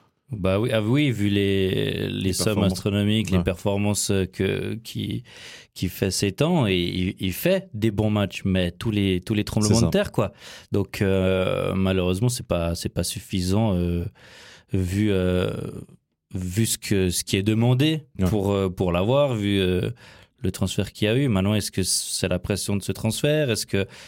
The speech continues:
Speaker 1: il, il est pas suffisamment sérieux ? Tout ça, je sais pas.
Speaker 2: Mhm.
Speaker 1: Mais, euh, c'est vrai que c'est, c'est difficile de le voir constant, quoi.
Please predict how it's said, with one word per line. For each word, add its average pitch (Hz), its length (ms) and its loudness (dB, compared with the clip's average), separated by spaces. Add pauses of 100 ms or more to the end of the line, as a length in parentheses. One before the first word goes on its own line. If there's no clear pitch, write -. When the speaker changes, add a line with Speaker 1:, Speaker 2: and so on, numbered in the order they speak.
(220)
Speaker 1:
il, 87 800 -2
il 85 80 -2
est 90 80 2
pas - 120 -2
suffisamment 98 380 0
sérieux ? 113 440 2
Tout 135 120 -8
ça, 113 140 -2
je 92 80 -4
sais - 140 -4
pas. 123 200 -2 (120)
Speaker 2:
Mhm. 92 260 -2 (240)
Speaker 1:
Mais, 92 320 2
euh, 87 140 2
c'est 87 160 -4
vrai 92 120 0
que 80 300 -2 (1200)
c'est, 90 540 2
c'est 85 200 -2
difficile 95 420 -2
de 101 60 4
le 95 60 4
voir 90 200 0
constant, 226 360 0
quoi. 95 180 0